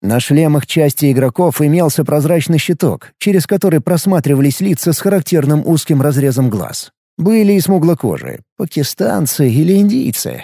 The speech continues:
а черт разберет. Возраст, кстати, не сильно отличался.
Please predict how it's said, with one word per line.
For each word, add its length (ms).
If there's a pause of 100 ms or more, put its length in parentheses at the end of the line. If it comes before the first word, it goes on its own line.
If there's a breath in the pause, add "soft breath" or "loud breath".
а 260
черт 480
разберет. 640 (600)
Возраст, 540
кстати, 440
не 280
сильно 340
отличался. 720